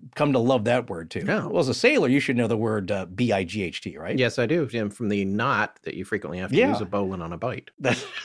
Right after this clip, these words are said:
Speaker 1: <laughs> that's right.
Speaker 2: Which is how you can make from a rope a harness that you can climb a mast with on a sailboat if you're having an issue.
Speaker 1: There you go. Here's a little, uh, trivia, uh, just while we're talking about, uh, nautical stuff, because it, it may figure here.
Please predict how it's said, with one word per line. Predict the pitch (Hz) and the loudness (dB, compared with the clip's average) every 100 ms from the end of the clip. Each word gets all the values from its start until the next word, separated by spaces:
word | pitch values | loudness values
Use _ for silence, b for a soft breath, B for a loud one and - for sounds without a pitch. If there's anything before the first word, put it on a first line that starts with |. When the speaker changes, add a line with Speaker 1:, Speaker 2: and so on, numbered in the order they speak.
| - | -14
Speaker 1:
<laughs> | - 240 190 - | -4 0 0 0
that's | 127 123 - | 0 0 -4
right. | 147 180 156 127 | -2 4 4 4
Speaker 2:
Which | 107 117 | 2 -2
is | 101 | 0
how | 107 | 2
you | 104 | 2
can | 101 107 | 2 0
make | 101 98 - _ | 0 0 -4 _
from | - 107 | -4 -2
a | 92 | -2
rope | 80 110 104 87 - _ b b b b b | 0 2 4 2 -2 _ b b b b b
a | 90 | -4
harness | 117 110 101 - | 0 0 0 -4
that | 90 | -4
you | 95 | -4
can | - 92 | -4 -6
climb | - 123 123 | -2 0 2
a | |
mast | 120 156 156 - | 2 0 -2 -6
with | 160 147 | -10 -8
on | - | -10
a | - | -8
sailboat | - 110 78 78 | -6 -6 -6 -8
if | 76 - | -10 -10
you're | 76 | -10
having | 73 85 82 | -8 -10 -12
an | 78 | -12
issue. | - - - _ | -14 -16 -18 _
Speaker 1:
There | 117 | -6
you | 107 | -4
go. | 95 120 | 0 -2
Here's | - 151 | 0 0
a | 156 | 2
little, | 139 120 | 2 2
uh, | 120 | 0
trivia, | 104 135 123 120 113 | 0 -2 2 0 0
uh, | 110 110 | -2 -4
just | 107 107 | -4 -4
while | 120 110 | -2 0
we're | 104 | -2
talking | 98 110 101 | -2 -2 -2
about, | 101 98 - | -2 -2 -4
uh, | 101 98 | -6 -4
nautical | 98 101 98 92 | -4 -4 -6 -10
stuff, | - 135 151 160 | -4 2 2 0
because | 101 107 90 | -6 -6 -6
it, | 87 - | -6 -10
it | 104 101 | -10 -6
may | 113 110 | -4 -2
figure | 104 123 107 117 107 | -2 -2 0 0 0
here. | 120 143 | 0 0